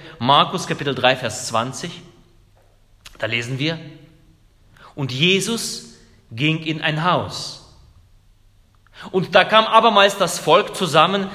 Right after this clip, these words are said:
so dass sie nicht einmal essen konnten. Und als es die Seinen hörten,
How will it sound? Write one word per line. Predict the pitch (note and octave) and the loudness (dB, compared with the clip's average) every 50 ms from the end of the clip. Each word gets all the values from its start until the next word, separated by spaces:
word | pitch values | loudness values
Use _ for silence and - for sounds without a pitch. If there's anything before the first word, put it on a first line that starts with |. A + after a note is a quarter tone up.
| - - | -12 -8
so | - - E3+ | -4 0 4
dass | E3 G3 G3+ F#3+ G3 - | 4 4 4 4 0 0
sie | G3 G#3 | 0 2
nicht | G3+ G3+ G3+ - - | 2 0 -2 -2 0
einmal | - F3+ F3 F3+ F3 E3 - | 0 2 2 4 2 2 2
essen | - A#3 B3+ - - D#3 C3 | 0 -2 -2 -2 -4 -6 -6
konnten. | G#2 G#2 G2+ G2+ F#2+ F#2+ F2 D#2+ D#2 - _ _ _ _ _ _ _ _ _ _ _ _ _ _ _ _ _ _ _ _ _ _ _ _ _ _ _ _ - | -4 -4 -6 -6 -6 -8 -12 -16 -20 -20 _ _ _ _ _ _ _ _ _ _ _ _ _ _ _ _ _ _ _ _ _ _ _ _ _ _ _ _ -10
Und | A#2+ A#2+ A2+ | -6 -2 2
als | B2 C#3 D#3 D#3 | 2 2 2 2
es | E3+ D3+ C3+ - | -2 -4 -4 -4
die | - D#3+ E3 D#3 | -4 -4 -4 -4
Seinen | D#3 - - C#3 B2+ E3 D#3+ F#3 G#3 G3+ F3+ D#3 B2 | -4 -6 -6 0 4 6 6 6 4 2 0 -2 0
hörten, | B2+ C3 C#3 D3+ D3+ - F#3+ F3 F3 - | 2 4 4 4 2 0 -2 -4 -6 -8